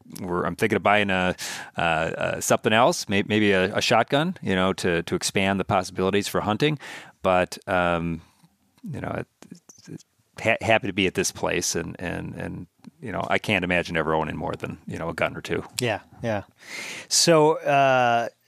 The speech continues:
Speaker 2: you jumped into the deep end to a certain extent with, with, uh,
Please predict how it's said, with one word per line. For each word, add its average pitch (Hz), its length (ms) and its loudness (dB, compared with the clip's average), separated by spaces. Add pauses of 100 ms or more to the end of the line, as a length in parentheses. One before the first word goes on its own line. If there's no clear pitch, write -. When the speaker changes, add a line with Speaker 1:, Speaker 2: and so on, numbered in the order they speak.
(440)
Speaker 2:
you 127 160 -2
jumped 147 400 2
into 185 160 2
the 131 100 2
deep 131 380 0
end 113 420 0 (120)
to 135 120 2
a 123 40 2
certain 113 300 0
extent 101 480 -2
with, 104 460 -6
with, 110 460 -4
uh, 92 480 0